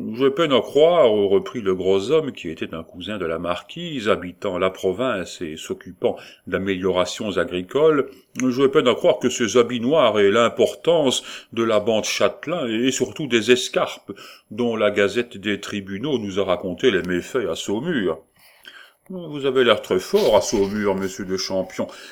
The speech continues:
dit monsieur de la Perrière, qui lui offrit la main en souriant sur la Gazette des Tribunaux. « La bourse va bien, » répondit le gros homme, « mes bitumes ont monté de trois francs, c'est bon signe pour la paix en Europe. »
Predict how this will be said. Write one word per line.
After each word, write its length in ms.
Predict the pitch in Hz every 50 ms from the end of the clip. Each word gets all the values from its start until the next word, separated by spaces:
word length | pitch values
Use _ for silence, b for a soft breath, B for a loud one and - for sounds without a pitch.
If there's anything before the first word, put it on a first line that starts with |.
| B B B
dit 220 | - 92 98 98 95
monsieur 340 | 92 92 90 - - 101 90
de 100 | 90 87
la 140 | 87 87
Perrière, 600 | 87 - 95 87 85 90 87 90 87 87 87 90 90 B B B B _ -
qui 140 | - 104 92
lui 200 | 95 95 92 90
offrit 520 | 85 82 - - - - 92 85 92 87
la 200 | 82 82 85 80
main 260 | 82 98 117 113 101
en 120 | 90 87 -
souriant 800 | - - - 101 92 85 85 98 107 104 95 90 78 73 - -
sur 200 | - - - 85
la 120 | 80 80
Gazette 420 | 78 80 90 87 85 110 98 - 95
des 160 | 80 92 -
Tribunaux. « 680 | - - - 101 92 101 101 98 98 92 90 82 - _ _ _ _ _ B B B B B B B B -
La 280 | 156 156 160 156 156
bourse 320 | 143 151 147 139 - - 147
va 180 | 131 127 135
bien, » 580 | 127 107 101 101 98 104 120 143 165 160 147 131
répondit 520 | 117 117 107 - 110 104 104 95 101 101
le 100 | 95 98
gros 340 | 98 92 90 95 98 92 92
homme, « 280 | 101 98 92 98 104 104
mes 160 | 104 113 117
bitumes 400 | 113 117 131 123 - - 165 139
ont 80 | 131 123
monté 300 | 127 131 131 131 - 147
de 80 | 135 131
trois 240 | - - 135 170
francs, 600 | - - - - - - 98 95 92 90 87 85 98 120 - -
c'est 180 | - - 123
bon 200 | 117 123 113 107
signe 320 | - - 170 151 120 110 98
pour 180 | - 110 104
la 120 | 98 98 98
paix 220 | - 104 92 85
en 100 | 82 92
Europe. » 500 | 113 135 147 98 80 76 - - -